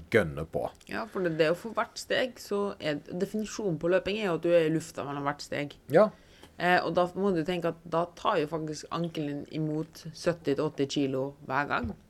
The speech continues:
Speaker 2: Eller
Speaker 1: Nettopp.
Speaker 2: seksti, da, eller hva det skal være. Så det er jo ganske høy belastning, og hvis du da gjør det, hvor mange steg tror du det er en løpetur?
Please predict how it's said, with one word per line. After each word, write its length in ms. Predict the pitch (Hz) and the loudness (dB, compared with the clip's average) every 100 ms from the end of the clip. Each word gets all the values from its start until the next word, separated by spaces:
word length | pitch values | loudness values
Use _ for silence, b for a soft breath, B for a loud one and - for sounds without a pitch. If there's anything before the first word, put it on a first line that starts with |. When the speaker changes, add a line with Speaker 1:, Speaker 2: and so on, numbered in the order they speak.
| - - | -20 -14
Speaker 2:
Eller 120 | 143 | -10
Speaker 1:
Nettopp. 160 | - 165 | -6 -6
Speaker 2:
seksti, 460 | 143 156 - - | -6 -10 -14 -12
da, 100 | 185 190 | -12 -12
eller 140 | 151 | -12
hva 100 | 131 147 | -14 -14
det 320 | 147 147 151 | -14 -16 -18
skal 120 | 156 | -16
være. 140 | 151 - b b b b - | -16 -18 b b b b -16
Så 100 | 185 | -4
det 100 | 180 | -2
er 180 | 160 139 | 0 0
jo 80 | 196 | 0
ganske 340 | 294 294 208 | -2 -4 -4
høy 120 | 180 165 | -2 0
belastning, 400 | 190 180 - 254 | 0 0 -4 -4
og 80 | |
hvis 80 | 226 | -2
du 80 | 208 | 0
da 120 | 190 180 | 2 4
gjør 260 | 165 - | 4 4
det, 120 | 302 262 b b - | 2 0 b b -12
hvor 120 | 262 | -6
mange 140 | 311 | -6
steg 400 | 294 - 262 254 | -6 -2 0 0
tror 220 | - 247 240 | -4 -4 -2
du 60 | |
det 100 | 233 | -2
er 80 | 226 | -4
en 60 | 226 | -6
løpetur? 360 | 233 233 269 | -6 -6 -6